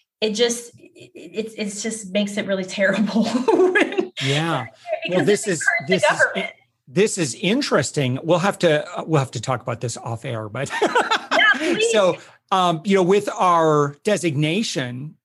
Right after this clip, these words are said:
Speaker 2: uh, if I were to just partner as a sub and say, "My job is to help you land more m-,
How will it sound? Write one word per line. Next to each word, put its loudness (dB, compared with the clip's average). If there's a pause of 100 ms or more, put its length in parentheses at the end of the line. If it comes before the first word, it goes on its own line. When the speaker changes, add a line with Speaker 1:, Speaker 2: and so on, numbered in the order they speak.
(140)
Speaker 2:
uh, 4
if 0
I 0
were 4
to 2
just -2
partner 0
as 0
a -6
sub 0 (240)
and 0
say, 0
"My 2
job 2
is -2
to 0
help 2
you 2
land 2
more 4
m-, -2